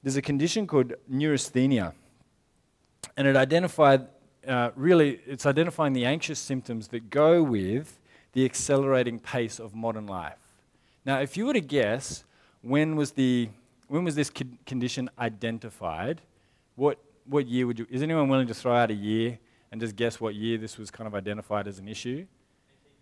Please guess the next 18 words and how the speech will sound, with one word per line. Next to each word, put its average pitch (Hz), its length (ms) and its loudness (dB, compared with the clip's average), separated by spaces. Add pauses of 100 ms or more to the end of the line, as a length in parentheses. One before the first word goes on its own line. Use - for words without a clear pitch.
(1160)
Eighteen 156 280 0
fifty? 185 600 -4 (400)
Not 143 180 -2
quite, 143 420 2 (340)
but 123 120 -4
thanks 151 220 0
for 151 100 -2
undershooting 127 560 -4
it. 127 40 -6
You've 135 120 -10
kind 135 200 -2
of 131 80 -4
ruined 139 220 2
the 123 60 0
vibe 127 320 6
of 117 120 -4
it 120 100 0
now. 127 340 6